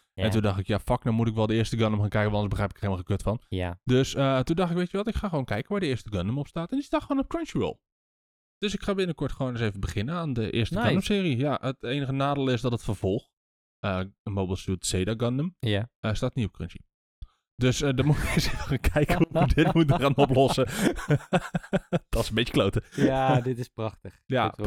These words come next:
Speaker 2: precies.
Speaker 1: eh,
Speaker 2: Dus, eh, ja, dus er zit
Speaker 1: tegen de
Speaker 2: natuurlijk
Speaker 1: tijd dat jij hem hebt gevonden, zijn er alweer drie Gundam-series uit.
Speaker 2: Ongetwijfeld, weet je,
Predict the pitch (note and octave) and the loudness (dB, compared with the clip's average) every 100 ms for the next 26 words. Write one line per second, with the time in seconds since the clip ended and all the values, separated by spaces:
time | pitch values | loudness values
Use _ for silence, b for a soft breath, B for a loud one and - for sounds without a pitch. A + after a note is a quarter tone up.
0 | A#2 G#2 G2+ G#2 A2 - C3 C3 C3+ C#3 | 0 2 0 0 0 0 0 2 2 2
1 | C3+ C#3 C3+ G#2 C#2+ A2+ A#2+ B2+ B2 C#3 | 0 -2 0 -2 -2 -4 -4 -2 -2 2
2 | C3+ D3+ B2+ D3+ D3 C3+ C#3+ D3+ C#3+ - | 2 2 4 2 2 2 2 2 -2 -2
3 | A#2 B2+ D3 C#3+ C3 C3 B2 A2+ A#2 A2 | -4 -2 -2 -2 0 -2 -2 0 0 -2
4 | G#2 A2+ G#2+ A2 G2 - F#2 - D3 F#3+ | -2 -2 -2 -4 -4 -4 -6 -4 -4 -6
5 | _ F3+ F#3 - D3+ F3 G#2 G#2 A2+ | _ 0 0 2 2 4 2 2 0